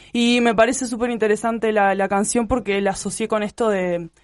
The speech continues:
como esta fuerza que tenemos del, del trabajo colectivo nosotros en la interna y, y de generar redes.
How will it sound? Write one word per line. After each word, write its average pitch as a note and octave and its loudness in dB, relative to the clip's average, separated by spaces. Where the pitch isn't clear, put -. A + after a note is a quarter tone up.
como A3+ 0
esta B3 0
fuerza B3+ 0
que G#3+ -2
tenemos G#3 -2
del, F#3 -4
del F#3 -2
trabajo G3 0
colectivo G3+ 0
nosotros G#3+ -2
en F#3 -2
la F#3 -2
interna G3 -2
y, F3+ -4
y G#3 0
de G3 2
generar G#3 2
redes. A#3+ 4